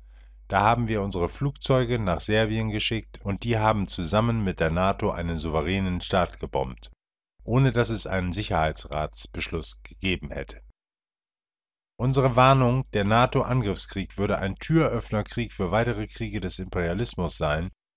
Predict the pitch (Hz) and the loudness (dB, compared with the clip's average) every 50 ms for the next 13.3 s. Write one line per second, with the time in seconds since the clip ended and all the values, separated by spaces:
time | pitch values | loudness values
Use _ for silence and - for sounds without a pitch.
0 | _ _ - - 113 117 120 117 123 120 117 117 110 - - 123 120 113 107 110 | _ _ -10 -4 -2 0 0 2 2 4 4 4 2 2 0 -2 -2 0 0 0
1 | 104 101 101 101 - - 76 67 64 - - - - 90 80 80 - - 85 101 | 4 4 4 2 2 -4 -6 -8 -8 -10 -12 -6 -4 -4 -4 -2 -2 -2 0 4
2 | 110 123 139 139 - 104 113 123 113 - 117 98 107 110 104 - 117 110 - - | 4 4 4 2 0 -2 -2 -2 -2 -2 -2 -2 -2 -2 -2 0 0 0 0 2
3 | 135 135 110 98 90 - - - - 82 80 76 69 76 82 78 73 80 71 69 | 2 2 4 2 2 0 -4 -6 -4 -4 -4 -4 -4 -4 -6 -6 -4 -4 -2 -2
4 | 69 67 - _ _ _ _ _ _ _ _ _ _ _ - - 117 - - 196 | -2 -4 -6 _ _ _ _ _ _ _ _ _ _ _ -4 -2 -2 -2 0 -2
5 | 117 - - - - 131 139 139 139 139 131 - - 117 117 117 117 107 101 95 | -2 -2 -2 0 2 2 4 4 6 4 4 2 2 2 4 4 4 2 0 0
6 | 90 98 104 - - - - 101 92 - 110 110 113 104 90 82 92 92 90 82 | 0 0 0 -2 -4 -6 -4 -4 0 2 2 4 4 2 2 0 0 -2 -4 -4
7 | - - 107 101 - - 95 87 92 87 82 110 131 131 107 90 87 80 78 78 | -6 -8 -8 -8 -6 -4 -4 -2 -2 -4 -2 -2 0 0 0 0 0 0 0 -2
8 | 78 69 - 76 76 80 78 71 76 78 78 76 78 - 90 87 85 82 85 82 | -2 0 2 2 2 2 0 -2 -4 -4 -4 -4 -4 -4 -2 2 2 2 2 2
9 | - - 90 95 107 117 120 - - _ _ _ _ _ _ _ _ _ _ _ | 0 0 0 0 0 -2 -4 -8 -12 _ _ _ _ _ _ _ _ _ _ _
10 | - - 151 151 - - 143 120 117 117 - - - 127 117 - - - - 90 | -2 0 2 2 4 2 2 2 0 -2 -2 -4 -4 -4 -4 -4 -4 -2 0 0
11 | 87 80 76 92 98 110 120 117 - - 117 117 117 107 113 117 - - - 95 | 0 0 2 4 6 6 4 4 4 4 4 4 4 2 0 -4 -4 -2 -4 -4
12 | 87 82 92 110 120 110 110 107 107 101 101 - - 85 80 73 67 - - - | -2 -2 -2 0 0 0 0 0 0 0 0 -2 0 0 0 0 -2 -4 -6 -4
13 | 71 64 60 60 - | -4 -4 -4 -8 -12